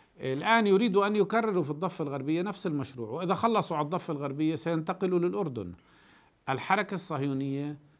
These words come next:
هذا هو مضمونها، هاي النقطة الأولى. النقطة الثانية، إسرائيل قررت أنها لا تريد دولة فلسطينية مستقلة، ولا تريد حل وسط، ولا تريد حتى حكم ذاتي فعلي للفلسطينيين. إسرائيل تريد دولة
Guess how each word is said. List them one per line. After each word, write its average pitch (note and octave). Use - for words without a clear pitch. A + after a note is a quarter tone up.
هذا D#3+
هو D3
مضمونها، C3+
هاي D#3+
النقطة D3
الأولى. F#2+
النقطة F#3
الثانية، E3+
إسرائيل E3
قررت C3+
أنها C#3
لا E3+
تريد E3+
دولة B2+
فلسطينية A2+
مستقلة، A2
ولا F3+
تريد F3
حل B2+
وسط، B2+
ولا G#3
تريد G3
حتى E3
حكم E3
ذاتي C#3+
فعلي A#2+
للفلسطينيين. G2
إسرائيل D#3+
تريد D3
دولة D3